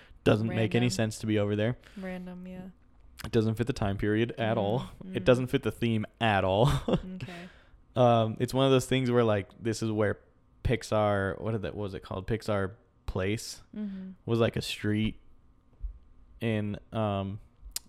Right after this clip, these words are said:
Speaker 1: Hollywood Studios that doesn't exist now 'cause it dead ends where Galaxy's Edge starts, basically.
Speaker 2: Yeah.
Speaker 1: And they really need to bring it back, and that's where Lightning McQueen's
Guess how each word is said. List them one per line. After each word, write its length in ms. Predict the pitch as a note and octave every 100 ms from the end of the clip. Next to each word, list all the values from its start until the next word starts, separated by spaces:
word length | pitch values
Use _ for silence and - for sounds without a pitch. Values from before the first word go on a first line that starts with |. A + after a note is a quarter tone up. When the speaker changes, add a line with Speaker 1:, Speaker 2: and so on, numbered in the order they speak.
| D3
Speaker 1:
Hollywood 320 | A#2+ A2+ G#2
Studios 320 | A2 A2 G#2
that 100 | G2+
doesn't 200 | G2+ G2
exist 300 | F#2+ G2+ -
now 160 | G2+ G#2
'cause 220 | G2+ F#2
it 160 | F2+ - _ G#2+
dead 200 | G#2 F2+
ends 280 | F#2+ G2 -
where 160 | F2 F#2
Galaxy's 460 | F#2 F2+ - F#2
Edge 140 | F#2 F#2
starts, 240 | G2 G2
basically. 480 | - G#2+ G#2+ G#2 G#2+ - -
Speaker 2:
Yeah. 260 | A#3+ A3 A3 A3+ - - - _ _ _ - - - -
Speaker 1:
And 240 | C#3+ C3
they 80 | B2+
really 320 | A#2+ B2 A#2+
need 220 | A2+ A2
to 60 | G2+
bring 180 | G#2 A2
it 120 | -
back, 300 | F#2+ G#2+ -
and 100 | G#2+
that's 260 | - - G2+
where 120 | G2+
Lightning 340 | - - A2+
McQueen's 680 | A2 - A#2 A2 G#2+ - -